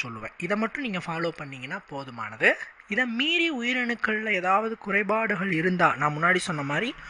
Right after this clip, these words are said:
ஒரே ஒரு உயிரணு இருந்தாலும் இன்னைக்கு இருக்கிற நவீன உலகத்துல குழந்தையை உருவாக்கிடலாம்.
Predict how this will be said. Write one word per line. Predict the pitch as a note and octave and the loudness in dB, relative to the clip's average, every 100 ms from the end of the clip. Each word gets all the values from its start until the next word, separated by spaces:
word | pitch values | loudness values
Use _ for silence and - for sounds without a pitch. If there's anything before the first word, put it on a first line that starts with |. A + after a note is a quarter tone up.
| - - - | -14 -6 6
ஒரே | A#3+ D#4+ | 10 10
ஒரு | D#4 G#3 B3+ E4+ D#4 | 10 6 8 8 8
உயிரணு | D4+ E4 D#4+ B3+ A3 | 6 8 6 4 0
இருந்தாலும் | G#3+ G3+ F#3+ A#3+ D4 | -2 -2 0 0 -2
இன்னைக்கு | G3+ G3+ F#3+ | -6 -6 -4
இருக்கிற | G3+ A3 - A3+ F#3+ C3+ | -4 -4 -2 2 2 2
நவீன | C#3+ E3 G#3 G#3+ F#3 | -2 -4 -4 -4 -4
உலகத்துல | D3+ F3 E3 - C#4+ C4+ | -2 -2 -4 -4 -6 -2
குழந்தையை | E3+ D#3+ F3 D3 | -2 -2 -4 -6
உருவாக்கிடலாம். | C3+ C#3 C3+ - - - - | -6 -6 -6 -6 -12 -12 -16